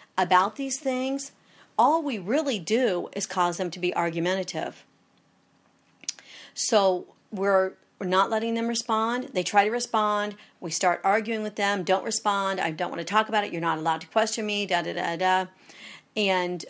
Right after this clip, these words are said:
um, and so it causes them to actually argue with us. So, yes, our children should obey without the rules given to them. And yes, our children should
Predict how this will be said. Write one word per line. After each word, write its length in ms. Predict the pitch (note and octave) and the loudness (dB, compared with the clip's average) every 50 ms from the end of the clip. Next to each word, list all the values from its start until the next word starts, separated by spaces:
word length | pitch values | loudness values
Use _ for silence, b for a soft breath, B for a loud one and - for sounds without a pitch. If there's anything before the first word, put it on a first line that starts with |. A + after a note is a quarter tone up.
| - | -4
um, 400 | - F#3 E3+ E3 D#3+ D#3 E3+ F#3 - _ _ _ - | -2 0 2 0 0 -2 -6 -10 -14 _ _ _ -6
and 160 | G#3 G3+ G3 - | -4 -4 -2 -2
so 380 | - - - G3+ F#3 F#3 F#3 | -2 0 2 2 2 2 2
it 120 | - - - | 0 -4 -6
causes 420 | - G3 F#3+ F#3 F#3 F3 F3+ E3+ E3 | -2 0 2 2 2 0 -2 -4 -4
them 120 | F3+ F3 | -4 -4
to 140 | E3 - - | -4 -2 -2
actually 400 | - E3 E3 - - F3+ E3+ E3+ - | -2 -2 -2 -4 -4 -4 -6 -4 -2
argue 320 | G3 G3+ A3 G#3+ F3+ F3+ | 0 0 0 0 -2 -4
with 200 | E3 D#3+ D#3 - | -6 -6 -6 -6
us. 360 | D#3+ D3 - - - - - - _ B B B B B B B B | -6 -6 -6 -6 -8 -10 -12 -12 _ B B B B B B B B
So, 480 | - - - C4+ B3 A#3+ A#3 A3+ A3 A3 B B B _ _ - | -4 0 2 4 4 4 2 0 -2 -6 B B B _ _ -12
yes, 580 | A3+ A3 B3 C4 C#4+ D#4+ E4 - - - - - _ _ _ _ _ _ _ _ _ _ _ _ _ _ - G3+ F#3+ F3 F3 - - | -6 -2 0 0 0 0 -2 -4 -8 -10 -12 -16 _ _ _ _ _ _ _ _ _ _ _ _ _ _ -18 -16 -16 -16 -14 -8 -4
our 120 | - F#3+ F#3 | -2 -2 0
children 320 | - - G3 F#3 G3 G3 | 0 -2 -4 -4 -4 -4
should 160 | G3 - G#3 | -6 -4 -4
obey 220 | F#3+ F#3 F#3 F3 F3 | -2 0 0 0 0
without 420 | F3 E3 - - E3+ F3 F#3+ - | -2 -2 0 2 2 2 2 0
the 100 | - A3 | -4 -4
rules 300 | G3+ A3+ A3+ A#3+ C4 B3+ | -2 -2 -2 -2 -2 -2
given 240 | - G3+ F#3 F#3+ G#3+ | 0 -2 -2 -2 -2
to 100 | A3 B3 | -2 0
them. 360 | A#3+ B3 B3 C4+ D4 D4+ C#4+ - _ B B B B B B - | 2 2 2 2 2 -2 -4 -8 _ B B B B B B -4
And 200 | G#3 F#3+ F3+ E3 | -4 -4 -2 0
yes, 540 | F3+ F#3 F#3 F#3+ A3+ D4 D4 - - - - _ _ _ _ _ _ - | 2 4 4 4 2 0 -2 -6 -8 -10 -12 _ _ _ _ _ _ -2
our 120 | F#3+ F#3 | -2 -2
children 460 | F3+ F#3 - G#3 G3+ F#3+ G3+ G3+ G3 F#3+ | 0 -2 -4 -4 -4 -2 -4 -4 -4 -2
should 520 | - - - G#3 F#3+ F#3 F3+ F3 F#3+ - | -2 -2 0 2 2 2 2 0 -4 -10